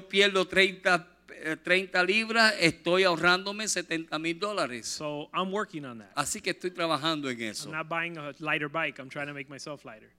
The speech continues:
Speaker 1: No estoy, no voy a comprar una bicicleta más liviana, sino que yo me estoy a-, tratando de hacer liviano.
Speaker 2: But here's the deal. If you're serious about racing,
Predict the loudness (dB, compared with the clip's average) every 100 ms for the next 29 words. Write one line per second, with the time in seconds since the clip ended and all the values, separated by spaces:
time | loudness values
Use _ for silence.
0 | -10 0 4 6 4 2 4 6 6 4
1 | 2 2 4 2 0 -8 -6 -4 -2 -2
2 | -2 -2 -2 -2 -2 0 -2 -2 -4 0
3 | -2 -2 -6 -8 -8 -8 -10 -6 -4 -4
4 | -6 -4 -2 -2 0 -2 0 -2 -2 -8
5 | -10 -6 -4 -2 0 2 2 2 0 2
6 | 2 0 0 2 2 0 0 2 4 4
7 | 4 2 2 4 4 4 2 0 -4 -10